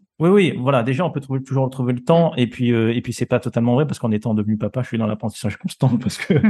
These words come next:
Speaker 1: j'arrête pas de, d'apprendre des trucs. Euh, mais oui, c'est ça, c'est ça que je voulais te, te demander. C'est vrai que,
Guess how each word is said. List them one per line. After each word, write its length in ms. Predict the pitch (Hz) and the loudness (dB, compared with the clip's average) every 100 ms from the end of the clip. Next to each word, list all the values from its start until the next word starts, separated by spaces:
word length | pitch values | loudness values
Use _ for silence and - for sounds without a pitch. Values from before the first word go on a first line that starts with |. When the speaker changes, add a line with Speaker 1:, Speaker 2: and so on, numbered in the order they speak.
| 208 | 0
Speaker 1:
j'arrête 360 | 233 202 240 269 | -2 0 2 2
pas 140 | 220 | 2
de, 80 | 226 | 0
d'apprendre 440 | 160 185 117 123 120 | 2 0 0 2 2
des 100 | 113 | 4
trucs. 240 | 247 - - - _ _ | 2 -2 -12 -20 _ _
Euh, 880 | 123 110 107 107 107 104 104 107 101 107 107 117 - _ - | 0 2 2 2 2 2 0 0 -2 -2 -2 -2 -8 _ -2
mais 180 | 131 123 | 2 4
oui, 180 | 135 160 | 4 2
c'est 120 | 143 | 0
ça, 220 | 196 196 | -2 -4
c'est 140 | - | -4
ça 140 | 139 175 | -4 -6
que 80 | 143 | -6
je 60 | |
voulais 160 | 123 131 | -4 -2
te, 240 | 131 117 | 0 -2
te 140 | 113 117 | -2 -2
demander. 320 | 120 139 175 | -2 -2 -4
C'est 120 | - | -6
vrai 120 | 123 156 | -6 -6
que, 260 | 123 117 | -6 -6